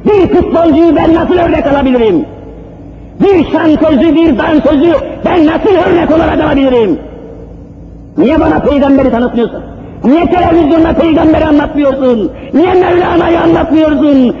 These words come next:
Niye Evliyaullah'ı anlatmıyorsun? Niçin kafanı kapatıyorsun? Ve bütün bunlar bilerek yapılıyor. İsteyerek yapılıyor. Anarşi körükleniyor, besleniyor.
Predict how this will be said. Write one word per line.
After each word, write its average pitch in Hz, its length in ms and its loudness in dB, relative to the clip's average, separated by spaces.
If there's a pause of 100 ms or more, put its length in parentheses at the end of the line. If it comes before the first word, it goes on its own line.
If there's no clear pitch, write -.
(100)
Niye 440 140 0 (140)
Evliyaullah'ı 320 600 2
anlatmıyorsun? 247 840 0 (200)
Niçin 339 360 0
kafanı 294 300 0
kapatıyorsun? 233 720 0 (1200)
Ve 165 360 -2
bütün 165 340 0
bunlar 156 340 0
bilerek 156 380 -2
yapılıyor. 127 420 -2 (1160)
İsteyerek 180 640 0
yapılıyor. 170 600 0 (460)
Anarşi 170 720 -2 (120)
körükleniyor, 196 760 0
besleniyor. 208 680 0